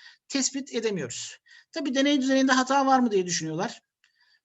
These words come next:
Çok farklı yerlerde yapıyorlar, çok farklı şekillerde yapıyorlar deneyi ama bir türlü batıdan gelen ışık ile güneyden gelen ışık arasında bir zaman farkı, bir faz farkı oluşmuyor ve girişim deseninde de bir kayma oluşmuyor arkadaşlar.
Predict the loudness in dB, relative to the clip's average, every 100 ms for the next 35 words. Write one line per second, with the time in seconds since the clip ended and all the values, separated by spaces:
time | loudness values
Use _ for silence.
0 | _ -6 -4 0 0 2 2 4 4 2
1 | 2 2 2 0 0 -2 -2 -4 -2 -2
2 | -2 -4 -4 -4 -2 0 2 0 0 -2
3 | -2 -2 -4 -4 -6 -4 -4 0 0 2
4 | 0 -2 _ -20 -20 _ 0 0 2 4
5 | 4 2 2 0 0 0 -2 -4 -6 -12
6 | -20 -4 0 2 2 0 0 0 -2 -2
7 | 0 0 -2 -4 -4 0 0 0 -2 -4
8 | -6 -6 -6 -2 -2 0 -2 -2 -4 -6
9 | _ _ -2 0 0 0 -2 -4 -8 -12
10 | -8 -4 -2 0 0 0 -2 -4 -4 -4
11 | -2 -2 0 -2 -4 _ -6 -4 -4 -4
12 | -8 -8 -8 -8 -8 -12